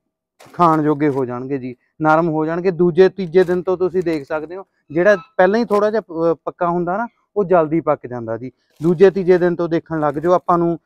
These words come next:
ਜਿਹੜਾ ਨਰਮ ਲੱਗਦਾ ਉਹ ਖਾ ਲਓ। ਚੀਕੂ ਦਾ ਟੇਸਟ ਇੰਨਾ ਵਧੀਆ ਜੀ, ਆਪਣੇ ਪੰਜਾਬ ਦੇ ਵਿੱਚ ਇੰਨਾ ਮਿੱਠਾ। ਤੇ ਹੁਣ ਗਰਮੀਆਂ ਦਾ ਸੀਜ਼ਨ ਆ, ਤੁਸੀਂ ਚੀਕੂ ਦਾ ਸ਼ੇਕ ਬਣਾ ਕੇ ਦੁੱਧ ਦੇ ਵਿੱਚ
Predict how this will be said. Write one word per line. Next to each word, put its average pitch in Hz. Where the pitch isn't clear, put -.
ਜਿਹੜਾ 180
ਨਰਮ 160
ਲੱਗਦਾ 147
ਉਹ 170
ਖਾ 147
ਲਓ। 127
ਚੀਕੂ 185
ਦਾ 214
ਟੇਸਟ 185
ਇੰਨਾ 190
ਵਧੀਆ 196
ਜੀ, 196
ਆਪਣੇ 185
ਪੰਜਾਬ 165
ਦੇ 170
ਵਿੱਚ 170
ਇੰਨਾ 170
ਮਿੱਠਾ। 165
ਤੇ 175
ਹੁਣ 175
ਗਰਮੀਆਂ 170
ਦਾ 180
ਸੀਜ਼ਨ 165
ਆ, 180
ਤੁਸੀਂ 175
ਚੀਕੂ 185
ਦਾ 202
ਸ਼ੇਕ 170
ਬਣਾ 180
ਕੇ 170
ਦੁੱਧ 165
ਦੇ 190
ਵਿੱਚ 175